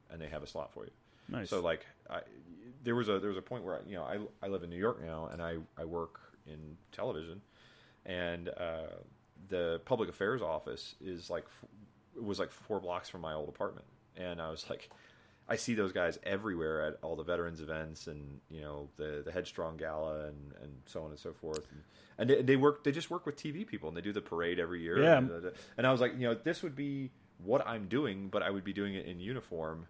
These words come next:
Speaker 2: I,
Speaker 1: And it's
Speaker 2: I got
Speaker 1: four
Speaker 2: a buddy
Speaker 1: blocks from my
Speaker 2: that works
Speaker 1: apartment.
Speaker 2: up there,
Speaker 1: So I was,
Speaker 2: McAdams.
Speaker 1: yeah. So I was like, "Hey," uh, uh, I was like, "Uh," I was like, "Can I come over to the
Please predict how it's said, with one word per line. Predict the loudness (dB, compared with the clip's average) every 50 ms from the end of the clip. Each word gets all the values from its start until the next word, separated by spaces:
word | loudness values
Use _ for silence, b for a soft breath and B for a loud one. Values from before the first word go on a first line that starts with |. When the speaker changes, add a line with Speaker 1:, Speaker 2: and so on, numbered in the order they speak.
| -16 -20 -20 -20 -20 -20 -20 -20 -20 -12 -4
Speaker 2:
I, | 0 4
Speaker 1:
And | 6 6 6 6 2 -2
it's | -4 0 4 10
Speaker 2:
I |
got | 12 12
Speaker 1:
four | 12 12
Speaker 2:
a |
buddy | 12 12 12 12 12 12
Speaker 1:
blocks | 12 12
from | 10 8
my | 6
Speaker 2:
that |
works | 6 8 6
Speaker 1:
apartment. | 6 6
Speaker 2:
up | 6
there, | 6 6 6 4 2 0 -6 -14 -14 -2 0 2 6
Speaker 1:
So | 8 12
I | 12 12
was, | 12 10 8
Speaker 2:
McAdams. | 4 0 -6 -8 -12 -14 -6 2
Speaker 1:
yeah. | 6 6 6 6 4 -2 -10 b b b b b b b b b
So | 6 10 12
I | 12 12
was | 12 12 12
like, | 12 10 10 8
"Hey," | 4 2 4 6 6 6
uh, | 4 4 2 -2 -2
uh, | 0 4 6 6 8 8 8 6 6 4
I |
was | 2 2
like, | 0 -2 -2 -6 -14 -20 -20 -20 -20 -18 -18 -16 -14 -10 -8 -2 0
"Uh," | 2
I |
was | 2 2
like, | 2 0 0
"Can | 0 2
I | 2 2 2
come | 0 -2 -2 2 2
over | 4 4 4 2 0
to | -2 -2 -2
the | 0 0 0 0 -2